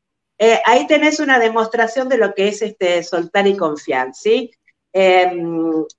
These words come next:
todos somos vibración, eh, Germán, somos vibración, incluyendo los pensamientos, las palabras.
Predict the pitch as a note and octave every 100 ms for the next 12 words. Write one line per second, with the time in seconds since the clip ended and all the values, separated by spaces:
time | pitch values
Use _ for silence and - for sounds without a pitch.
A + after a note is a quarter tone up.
0 | _ - D4+ D4+ - B3+ B3+ B3+ - F3+
1 | D#3+ D#3 - - D#3+ C3+ C#3 _ - C#3
2 | B2+ E3 D#3 E3+ D#3 D3+ G3+ G3+ F#3 E3
3 | D#3+ D#3+ A3 A#3 B3 F#3 - F3 G#3+ G#3+
4 | G3 D#3 - D#3+ F3 F3 A3+ C4 B3+ G3
5 | F3 D3+ - D#3+ C3+ C3+ C#3